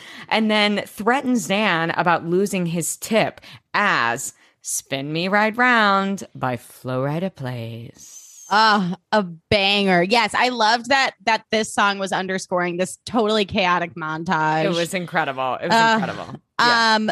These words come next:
Speaker 2: the rehearsal grows more and more chaotic as Grandpapa William says that Blair has five minutes to fix everything with Nate.
Speaker 1: Mm-hmm.
Speaker 2: Meanwhile, at the Seder, Eleanor wants to die. She's like, "Wait, we haven't started yet?" And then Serena's like,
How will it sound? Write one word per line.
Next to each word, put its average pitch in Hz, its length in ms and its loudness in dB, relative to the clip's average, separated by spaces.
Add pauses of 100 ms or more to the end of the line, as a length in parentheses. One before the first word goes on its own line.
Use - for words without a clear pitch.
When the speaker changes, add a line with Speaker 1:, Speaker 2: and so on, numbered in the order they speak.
Speaker 2:
the 254 140 2
rehearsal 254 640 4
grows 208 360 2
more 202 140 2
and 196 80 0
more 196 140 2
chaotic 170 460 0
as 170 120 -2
Grandpapa 180 500 2
William 170 360 0
says 160 220 -2
that 175 140 -2
Blair 175 220 4
has 180 240 2
five 165 240 2
minutes 170 380 -2
to 175 120 -8
fix - 380 -6
everything 156 320 0
with 156 180 -4
Nate. 131 340 -6
Speaker 1:
Mm-hmm. - 460 -16
Speaker 2:
Meanwhile, 208 640 2
at 208 160 -2
the 208 100 -6
Seder, 185 360 2
Eleanor 196 560 2
wants 175 320 -2
to 175 80 -6
die. 143 380 -4
She's 214 200 -4
like, 233 160 -4
"Wait, 339 300 4
we 214 80 4
haven't 277 380 0
started 247 600 2
yet?" 427 440 2 (360)
And 240 140 -2
then 254 140 -4
Serena's 262 400 -4
like, 247 180 2